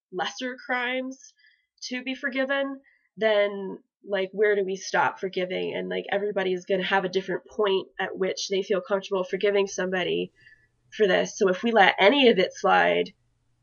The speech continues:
how can, like, where do we stop? And wh-, are we ever gonna get anywhere as long as we're okay with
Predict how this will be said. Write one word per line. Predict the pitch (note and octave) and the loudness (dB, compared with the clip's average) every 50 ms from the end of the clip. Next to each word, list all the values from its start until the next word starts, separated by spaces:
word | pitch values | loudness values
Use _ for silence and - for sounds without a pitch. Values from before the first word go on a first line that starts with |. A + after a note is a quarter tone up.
| _ _ _ _ | _ _ _ _
how | - - G#3+ G#3 | 2 4 6 6
can, | G3+ A#3 A3+ G3 - - | 6 4 2 0 0 0
like, | G3+ F#3+ G3 F#3+ - - - - _ _ _ - | 2 2 2 2 -2 -6 -18 -20 _ _ _ -4
where | A3 G3+ G#3 G#3+ | 0 2 4 4
do | G#3+ G#3 | 4 2
we | F#3+ F#3+ | 0 -2
stop? | F#3+ - - - F#3 E3+ D#3 - - - _ - - _ _ - | -6 -4 0 2 4 4 4 2 -2 -6 _ -20 -20 _ _ -4
And | F#3+ F#3+ F3+ F#3 F3+ F3+ F3+ | -2 0 0 -2 -2 -4 -4
wh-, | F#3 F#3 - - - | -6 -6 -4 0 0
are | G3 F#3+ | 2 4
we | F#3+ F#3+ | 4 4
ever | F#3+ G3 | 2 2
gonna | G3 G3+ F3+ F3+ | 0 0 -2 -2
get | F#3 F3+ | -2 -2
anywhere | F#3 F#3 F3+ F3 F3+ F3 F3+ | -2 -2 -2 -2 -2 -2 -2
as | F3+ F#3 - | -2 -2 -4
long | F#3 F#3 F#3 F3+ | -4 -2 -2 -4
as | F#3 F#3 | -4 -2
we're | F#3+ F#3+ F#3 F3+ | -2 -2 -2 -2
okay | - - - F#3+ F#3 F3+ | -2 -4 -2 -2 -2 0
with | F3 F3 F3 | 0 -2 -2